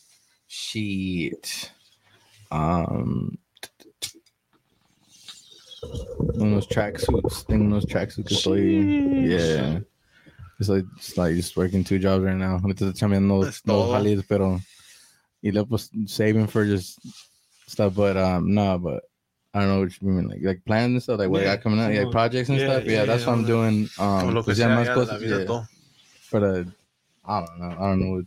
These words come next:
Speaker 1: question.
Speaker 3: cuál, cómo van a ser los tracksuits? Um, ¿van
Speaker 1: Oh,
Speaker 3: a ser
Speaker 1: pues,
Speaker 3: embroidered? ¿Van a ser, like,
Speaker 1: yeah, van a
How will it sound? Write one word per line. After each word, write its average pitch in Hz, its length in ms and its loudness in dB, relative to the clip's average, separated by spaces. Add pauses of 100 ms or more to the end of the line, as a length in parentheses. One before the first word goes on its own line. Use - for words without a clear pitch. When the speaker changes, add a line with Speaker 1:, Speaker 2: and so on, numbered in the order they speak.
Speaker 1:
question. 120 260 0
Speaker 3:
cuál, 151 260 2
cómo 160 260 2
van 170 120 4
a 156 60 2
ser 180 120 2
los 165 160 2
tracksuits? 165 560 0
Um, 135 60 2 (160)
¿van - 20 0
Speaker 1:
Oh, 120 120 6
Speaker 3:
a 139 60 2
ser 143 120 4
Speaker 1:
pues, 151 100 4
Speaker 3:
embroidered? 175 440 4
¿Van 156 160 0
a 151 60 2
ser, 151 180 2
like, 123 240 0
Speaker 1:
yeah, 127 240 2
van 117 60 2
a 123 40 4